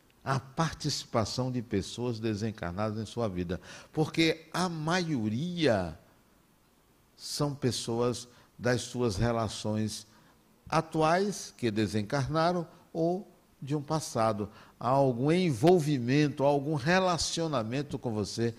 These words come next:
então não tenha medo. Tem gente que tem medo de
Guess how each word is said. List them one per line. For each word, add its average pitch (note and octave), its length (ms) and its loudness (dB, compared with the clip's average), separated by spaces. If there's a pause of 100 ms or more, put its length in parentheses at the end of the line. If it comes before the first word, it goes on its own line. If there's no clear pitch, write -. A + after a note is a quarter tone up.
(280)
então D#3+ 300 -4
não D3+ 140 -2
tenha C#3+ 240 -2
medo. F2+ 400 -2 (360)
Tem G3 200 -2
gente E3+ 340 -2
que E3 120 -10
tem D3 220 -2
medo A#2 460 2 (3000)
de F3 540 2